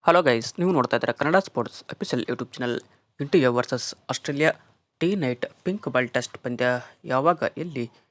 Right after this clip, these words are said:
ಎಷ್ಟು ಗಂಟೆಗೆ ಆರಂಭ? ಅಂದ್ರೆ ಭಾರತ ಮೊದಲ ಟೆಸ್ಟ್ ಪಂದ್ಯ ಆಸ್ಟ್ರೇಲಿಯಾ ವಿರುದ್ಧ ಗೆದ್ದು ರೋಚಕ ಗೆಲುವು ದಾಖಲಿಸಿತು. ಈ ಮೂಲಕ ಟೆಸ್ಟ್ ಸರಣಿಯಲ್ಲಿ ಐದು ಪಂದ್ಯಗಳಿರುವಾಗಲೇ ಇದೀಗ ಒಂದು ಜೀರೋ ಮುನ್ನಡೆ ನಮ್ಮ ಟೀಮ್ ಇಂಡಿಯಾ ಪಡೆದುಕೊಂಡಿದೆ. ಇನ್ನು ಎರಡನೇ ಟೆಸ್ಟ್ ಪಂದ್ಯ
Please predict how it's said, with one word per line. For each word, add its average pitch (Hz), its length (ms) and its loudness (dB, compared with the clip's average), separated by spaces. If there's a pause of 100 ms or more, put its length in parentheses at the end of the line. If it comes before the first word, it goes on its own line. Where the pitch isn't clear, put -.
(200)
ಎಷ್ಟು - 240 -8
ಗಂಟೆಗೆ 117 320 -6
ಆರಂಭ? 143 300 4
ಅಂದ್ರೆ - 520 -2
ಭಾರತ 143 420 -6
ಮೊದಲ 131 260 -4
ಟೆಸ್ಟ್ - 360 -8
ಪಂದ್ಯ 117 320 -4 (1080)
ಆಸ್ಟ್ರೇಲಿಯಾ 143 380 -2
ವಿರುದ್ಧ 123 220 -2 (600)
ಗೆದ್ದು 196 320 -4
ರೋಚಕ 156 300 -4
ಗೆಲುವು 139 240 -4
ದಾಖಲಿಸಿತು. 156 420 0 (460)
ಈ 135 60 -4
ಮೂಲಕ 143 360 -6
ಟೆಸ್ಟ್ - 440 -8
ಸರಣಿಯಲ್ಲಿ 123 640 -6 (380)
ಐದು 170 200 -4
ಪಂದ್ಯಗಳಿರುವಾಗಲೇ 123 800 0
ಇದೀಗ - 600 -12 (360)
ಒಂದು 175 220 -4
ಜೀರೋ 123 140 -2
ಮುನ್ನಡೆ 156 280 -2
ನಮ್ಮ 123 200 -6
ಟೀಮ್ 208 320 -6
ಇಂಡಿಯಾ 123 480 2 (160)
ಪಡೆದುಕೊಂಡಿದೆ. 160 400 2
ಇನ್ನು - 540 -6
ಎರಡನೇ 143 240 0
ಟೆಸ್ಟ್ - 340 -6
ಪಂದ್ಯ 127 280 -2